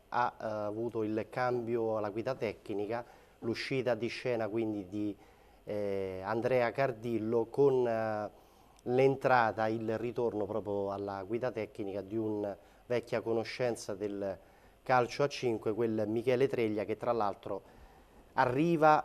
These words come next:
sulla panchina della, dell'Atletico Scauri con un'altra vecchia conoscenza di questa disciplina, che è Davide Simeoni, che ha bagnato proprio, eh, l'esordio, eh, portando in vantaggio la, la formazione scaurese, poi raggiunta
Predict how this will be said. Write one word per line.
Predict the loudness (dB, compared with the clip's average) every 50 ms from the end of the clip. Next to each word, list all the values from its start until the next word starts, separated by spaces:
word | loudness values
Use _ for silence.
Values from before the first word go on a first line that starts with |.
| 0 -8 -16
sulla | -14 -12 -6 -4 -2 0 2 2 2 2 2
panchina | 2 2 0 0 0 0 0 2
della, | 2 2 0
dell'Atletico | 0 0 0 0 -2 -4 -6 -10 -10 -4 0 0 2 2 2 2 2 0 0 -2
Scauri | -2 0 4 6 6 6 6 4 2
con | 0 2 2 4 4
un'altra | 4 4 4 2 2 0 -2 -2 0
vecchia | 0 0 0 -2 -4 -4
conoscenza | -2 0 -2 -2 -2 -2 -4 -2 -2 -2 -2 -4 -6 -6
di | -6 -4
questa | -4 -4 -4 -6 -6 -6 -4 -2 -2 -2
disciplina, | -4 -6 -6 -8 -4 -4 -4 -2 0 0 0 0 0 -2
che | -4 -4 -4 -4
è | -2
Davide | -2 0 0 0 0 -2 -2
Simeoni, | -2 -2 0 2 2 2 2 0 -2 -2
che | -2 -4 -4 -6 -8 -16 -20 -20 -12 _
ha | -4 -4
bagnato | 0 2 2 2 4 4 2 2 0 -2
proprio, | -2 -4 -4 -4 -2 -4 -4 -4 -6 -10 -20 -20 -20 -20 -20 -20 -20 -12 -6
eh, | -4 -2 -2 0 -2 0
l'esordio, | 2 2 2 2 4 6 6 6 6 4 0 -2 2 4 6 6 8 8 8 8 6 6 6 4 4 2 0 -2 -6 -12 -20 -20 -20 -20 -8
eh, | -4 0 0 0 0 2
portando | 2 2 2 4 4 6 6 6
in | 4
vantaggio | 4 2 2 2 2 2 2 0 -2
la, | -2 0 0 -2
la | -2 -4
formazione | -4 -4 -4 -2 -4 -4 -2 -2 -2 -2
scaurese, | -2 -2 0 2 4 4 4 4 2 2 0 -4 -2
poi | 0 2 2 2
raggiunta | 2 0 -2 -4 -4 -4 -2 0 0 0 -2 -4 -4 -2 -2 -2 -2